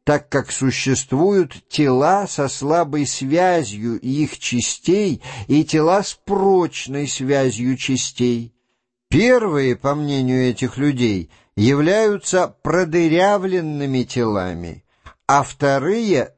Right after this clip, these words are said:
совершенно непрерывными, или, во всяком случае, эти тела отличаются друг от друга количественно,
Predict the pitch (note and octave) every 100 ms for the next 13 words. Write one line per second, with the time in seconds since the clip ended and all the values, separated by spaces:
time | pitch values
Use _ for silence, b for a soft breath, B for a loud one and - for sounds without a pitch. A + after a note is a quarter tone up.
0 | - - D3 C3 C3 A2 - C3+ E3+ E3
1 | D#3 D3+ D3 C3 C#3 C3+ E3+ E3+ G#2+ F#2
2 | D#2+ - - _ _ _ _ D3+ D#3+ D3
3 | B2+ - A2+ C3+ C3+ - B2 B2 E3+ E3
4 | - F#3 F#3+ - F#3 F#3 C#3+ D3 D#3 -
5 | B2 - A#2+ D#3 F#3 - E3+ F#3+ G#3+ G#3+
6 | F#3+ - D3 A#2+ G#2+ G2+ - A2 G2+ C3
7 | C#3+ B2+ A2 G2 B2 F#3 F#3+ F#3+ - F#3+
8 | G3 D3+ A2+ - G#2 - G2 G#2 G2 F#2+
9 | F#2+